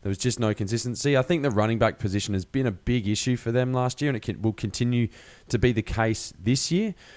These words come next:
They're really, really gonna struggle to generate much from that running back position. So if you've got questions on Max Duggan, you're asking him to do a lot as well, which isn't great. Eight starters back on defense.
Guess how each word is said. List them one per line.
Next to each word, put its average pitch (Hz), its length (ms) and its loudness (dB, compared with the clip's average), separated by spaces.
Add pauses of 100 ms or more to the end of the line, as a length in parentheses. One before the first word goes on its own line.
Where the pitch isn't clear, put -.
(200)
They're 101 140 0
really, 131 320 0
really 110 300 4
gonna 104 240 0
struggle 107 420 2
to 95 100 0
generate 101 460 2
much 101 560 -2
from 104 240 -2
that 98 160 0
running 98 220 0
back 92 160 -4
position. 127 400 0
So 143 160 2 (200)
if 135 120 0
you've 190 120 4
got 131 160 4
questions 131 360 4
on 110 100 2
Max 98 240 -2
Duggan, 120 460 2
you're 110 120 2
asking 139 320 -2
him 101 120 -4
to 98 100 -12
do 95 180 -4
a 92 40 -4
lot 95 280 -2
as 85 140 -8
well, 92 180 0
which 90 180 -6
isn't 87 200 -6
great. 87 240 -8 (420)
Eight 135 160 2
starters 147 360 4
back 135 240 4
on 127 100 2
defense. 113 720 -2